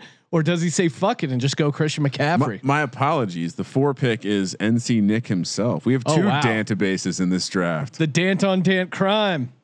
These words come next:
Speaker 2: I wonder if they've ever hung out like the Thomas brothers have.
Speaker 1: <laughs> Oh, and, uh, thoughts and prayers, of course,
Speaker 2: Oh,
Speaker 1: to
Speaker 2: my
Speaker 1: Earl
Speaker 2: goodness.
Speaker 1: Thomas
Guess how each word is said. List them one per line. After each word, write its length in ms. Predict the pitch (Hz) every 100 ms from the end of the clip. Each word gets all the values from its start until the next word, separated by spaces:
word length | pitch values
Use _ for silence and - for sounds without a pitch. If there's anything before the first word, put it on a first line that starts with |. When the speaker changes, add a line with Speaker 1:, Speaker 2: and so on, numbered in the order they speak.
| _ _ _ _ _ _ _ _ _ _ _ _ _ _ _ _ _ _ _ -
Speaker 2:
I 60 |
wonder 200 | 151 156
if 100 | 143
they've 160 | 135 139
ever 200 | 127 117
hung 200 | 120 120
out 160 | 120 110
like 140 | 113
the 80 | 107
Thomas 380 | 120 113 117 -
brothers 360 | 95 90 90
have. 240 | 90 90 - - _ _ 160
Speaker 1:
<laughs> 320 | 147 160 135 - _ -
Oh, 200 | 147 147
and, 180 | 139 135
uh, 180 | 135 131
thoughts 320 | 151 180 175
and 100 | 180
prayers, 320 | 156 170 165 139
of 80 |
course, 200 | 127 160 110
Speaker 2:
Oh, 60 |
Speaker 1:
to 40 | 151
Speaker 2:
my 80 | 147
Speaker 1:
Earl 140 | 147
Speaker 2:
goodness. 80 | -
Speaker 1:
Thomas 460 | 156 151 160 147